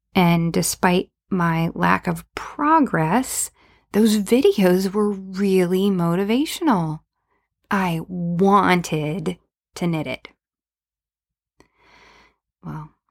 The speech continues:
maybe I wanted to want to knit it. No, I was really psyched. Members of our WhatsApp group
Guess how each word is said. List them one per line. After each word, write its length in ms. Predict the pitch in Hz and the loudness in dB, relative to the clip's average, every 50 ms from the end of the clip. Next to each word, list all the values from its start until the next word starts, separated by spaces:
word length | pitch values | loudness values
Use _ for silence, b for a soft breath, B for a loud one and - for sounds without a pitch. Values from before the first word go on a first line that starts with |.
| _ | _
maybe 220 | 196 175 175 180 170 | -16 -12 -10 -8 -8
I 40 | 160 | -8
wanted 380 | 160 160 151 156 156 151 147 | -6 -4 -4 -4 -4 -4 -6
to 80 | 170 165 | -8 -8
want 300 | 160 160 160 190 220 - | -6 -6 -6 -6 -6 -6
to 100 | - 285 | -4 -2
knit 140 | 311 311 311 | -2 -2 -2
it. 200 | 311 302 294 349 359 - _ - | -2 -4 -4 -6 -8 -10 _ -2
No, 160 | 208 170 156 - | 0 0 2 4
I 120 | 180 202 | 4 6
was 260 | 233 247 214 208 196 | 6 4 4 2 2
really 240 | 185 165 160 156 151 | 4 4 4 4 2
psyched. 540 | - - - 143 - - - - - - - _ _ _ _ - _ _ _ _ _ B B B B B B B B B | 2 0 -2 -2 -2 -4 -6 -6 -10 -12 -12 _ _ _ _ -20 _ _ _ _ _ B B B B B B B B B
Members 340 | - 190 185 185 180 185 170 | 2 2 4 4 4 4 4
of 140 | 180 170 165 | 2 2 2
our 140 | 175 165 160 | 2 0 2
WhatsApp 560 | 175 220 294 359 - - - 214 190 - - | 2 0 0 0 0 0 0 0 0 -2 -6
group 420 | - - 170 160 156 160 180 - | -8 -4 -2 0 0 0 -2 -6